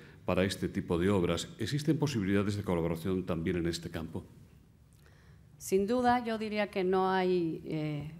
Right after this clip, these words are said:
Speaker 2: pues no hay campo alguno en el que no pueda haber posibilidades de cooperación,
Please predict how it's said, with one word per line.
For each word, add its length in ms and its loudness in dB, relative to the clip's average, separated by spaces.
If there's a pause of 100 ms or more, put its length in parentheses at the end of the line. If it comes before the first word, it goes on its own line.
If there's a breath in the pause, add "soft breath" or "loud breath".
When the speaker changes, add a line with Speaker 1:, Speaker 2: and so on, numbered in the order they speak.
(160)
Speaker 2:
pues 220 -2
no 160 4
hay 140 4
campo 600 2
alguno 540 2
en 120 0
el 120 -4
que 80 -4
no 160 0
pueda 220 0
haber 180 -2
posibilidades 640 -2
de 100 -4
cooperación, 640 0